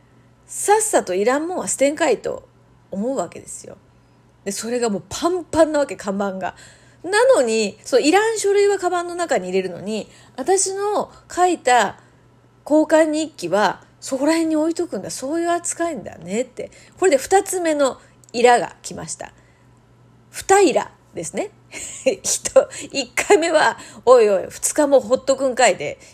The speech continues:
一イラですよ。で、二つ目のイラは、「え、その辺に置いちゃうんだ。」これで、二イラですよね。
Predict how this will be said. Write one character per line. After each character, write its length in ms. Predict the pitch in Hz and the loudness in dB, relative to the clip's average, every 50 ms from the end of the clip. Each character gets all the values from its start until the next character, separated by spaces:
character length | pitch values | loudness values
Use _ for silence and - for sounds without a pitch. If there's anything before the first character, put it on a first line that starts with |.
| _ _ | _ _
一 400 | - 240 214 - - 285 277 254 | -12 -6 -2 0 0 0 0 -2
イ 40 | 233 | -2
ラ 140 | - - - - _ _ _ _ _ - _ _ _ _ - _ - | -4 -4 -4 -8 _ _ _ _ _ -20 _ _ _ _ -20 _ -18
で 60 | - | -16
す 180 | - - - | -14 -14 -14
よ。 120 | - - - _ _ _ _ _ _ _ _ _ _ _ _ _ _ _ _ _ _ _ _ _ _ _ _ _ - | -16 -18 -20 _ _ _ _ _ _ _ _ _ _ _ _ _ _ _ _ _ _ _ _ _ _ _ _ _ -6
で、 240 | 196 208 202 190 - _ - | -6 -4 -6 -6 -10 _ -4
二 220 | - - 277 269 | 0 2 2 2
つ 120 | 277 - 254 | 0 -4 -4
目 100 | 254 254 | -4 -4
の 120 | 240 220 | -4 -4
イ 100 | 156 226 | -4 -2
ラ 140 | 202 170 175 | -2 -2 -2
は、 260 | 156 190 175 - - _ _ _ _ _ _ _ _ _ _ _ _ _ _ _ | -2 -2 -2 -4 -6 _ _ _ _ _ _ _ _ _ _ _ _ _ _ _
「え、 320 | - 320 339 349 - - - - | 2 2 2 2 2 -2 -8 -14
そ 240 | - - - 302 | -12 -6 -2 -2
の 100 | 302 339 | 0 0
辺 200 | 359 359 359 349 | -2 -2 -4 -4
に 180 | 349 349 339 330 | -4 -4 -4 -2
置 200 | 262 - 302 311 | -2 0 0 0
い 40 | 311 | 2
ち 120 | - 320 | 2 2
ゃ 80 | 311 320 | 2 2
う 100 | 294 220 | 2 -2
ん 240 | 175 - - - - | -8 -10 -14 -18 -16
だ。」 200 | - - - - _ _ _ _ _ - - _ _ _ _ _ _ _ _ _ _ _ | -16 -16 -16 -18 _ _ _ _ _ -20 -20 _ _ _ _ _ _ _ _ _ _ _
こ 100 | - 285 | -4 -2
れ 60 | 269 214 | -2 0
で、 240 | 214 220 208 - - _ _ _ _ _ _ _ _ _ _ | 0 -2 -4 -6 -10 _ _ _ _ _ _ _ _ _ _
二 320 | - - - - 277 269 | -18 -4 0 2 2 2
イ 120 | 220 196 180 | 2 0 -4
ラ 180 | - - - - | -6 -12 -16 -18
で 100 | - - | -18 -16
す 140 | - - - | -14 -14 -14
よ 60 | - | -14
ね。 180 | 190 190 226 269 | -14 -16 -16 -16